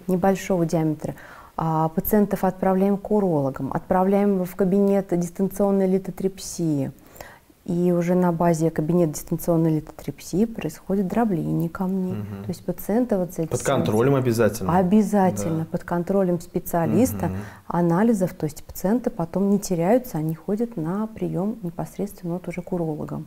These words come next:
Speaker 1: с
Speaker 2: Ну, то есть,
Speaker 1: мочекаменной
Speaker 2: получается,
Speaker 1: болезнью.
Speaker 2: прогноз потом нам, э, благоприятный, да, и вполне
Speaker 1: Конечно.
Speaker 2: положительный такой прогноз и
Speaker 1: Да.
Speaker 2: динамика.
Speaker 1: Да, совершенно верно. То есть все должно быть разумно, под контролем.
Speaker 2: Татьяна Сергеевна, ну, вы сейчас заикнулись уже об, э,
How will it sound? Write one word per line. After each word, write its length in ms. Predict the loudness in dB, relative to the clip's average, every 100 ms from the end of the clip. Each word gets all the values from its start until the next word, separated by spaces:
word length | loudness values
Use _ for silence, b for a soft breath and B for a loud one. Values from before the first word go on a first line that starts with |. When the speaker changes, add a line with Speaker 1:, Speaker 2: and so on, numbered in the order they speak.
| -16
Speaker 1:
с 80 | _
Speaker 2:
Ну, 60 | -10
то 0 |
есть, 140 | -8 -6
Speaker 1:
мочекаменной 300 | -2 -2 0
Speaker 2:
получается, 340 | 0 2 2
Speaker 1:
болезнью. 20 | 0
Speaker 2:
прогноз 300 | 0 0 0
потом 280 | 0 0 2
нам, 160 | 2 2
э, 280 | 2 2
благоприятный, 720 | 2 0 -2 0 2 0 0 0
да, 140 | 0
и 40 | 0
вполне 240 | 0 0
Speaker 1:
Конечно. 160 | 2 2
Speaker 2:
положительный 400 | 2 -2 -2 -2
такой 240 | -2 -2
прогноз 360 | -2 -2 -2 -2
и 40 |
Speaker 1:
Да. 60 | 0
Speaker 2:
динамика. 460 | 2 0 -2 -6 -12 B B -6
Speaker 1:
Да, 340 | -4 -2 -4 -8 -14 _ _ -12
совершенно 480 | -8 -6 -2 -2
верно. 360 | -2 -4 -6 -8 B B _
То 80 | -8
есть 80 | 0
все 120 | 4
должно 380 | 4 4 4 2
быть 260 | 2 0
разумно, 440 | 0 0 2 0 0
под 160 | -6
контролем. 540 | -10 -10 -4 -2 -2 -4 -8 _ _ -4
Speaker 2:
Татьяна 220 | -2 0
Сергеевна, 180 | 0 0
ну, 60 |
вы 40 | 2
сейчас 160 | 0
заикнулись 440 | 0 -2 -2 -2 -2
уже 260 | 0 2
об, 200 | 2 2 0
э, 280 | -2 -2